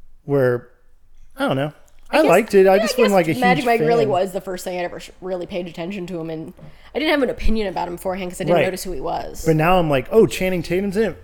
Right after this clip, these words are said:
Speaker 1: Hell yeah, I'm gonna
Speaker 2: Yeah.
Speaker 1: check that out."
Speaker 2: <laughs> Yeah, it's like, "Oh, he has a beautiful body." Sure, but also he's a very weird brain.
Speaker 1: Yeah.
Speaker 2: Weird brain on that guy. Desperate to play, uh, Gambit.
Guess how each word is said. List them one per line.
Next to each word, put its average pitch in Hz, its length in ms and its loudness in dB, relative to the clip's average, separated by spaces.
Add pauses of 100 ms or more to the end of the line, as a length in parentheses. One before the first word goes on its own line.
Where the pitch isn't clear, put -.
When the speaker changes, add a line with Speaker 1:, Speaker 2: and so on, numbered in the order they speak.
Speaker 1:
Hell 175 260 0
yeah, 127 200 0
I'm 147 80 -2
gonna 156 180 2
Speaker 2:
Yeah. 151 80 0
Speaker 1:
check 143 200 0
that 143 180 2
out." 117 380 -2
Speaker 2:
<laughs> - 60 -12
Yeah, 370 120 4
it's 285 120 2
like, 302 160 0
"Oh, 339 200 2
he 330 160 -2
has 285 120 -4
a 277 60 -4
beautiful 254 420 -6
body." 247 540 -6 (240)
Sure, 349 380 2
but - 200 -2
also 440 260 -4
he's 339 100 -8 (220)
a 320 60 -10
very 359 320 -4
weird 269 400 -4
brain. 208 540 -2 (340)
Speaker 1:
Yeah. 135 320 0
Speaker 2:
Weird 320 240 -4
brain 320 240 0
on 247 140 0
that 190 240 -4
guy. 185 380 -4 (500)
Desperate 269 440 -2
to 269 60 -10
play, 254 400 -4
uh, 240 600 -6
Gambit. 233 500 -8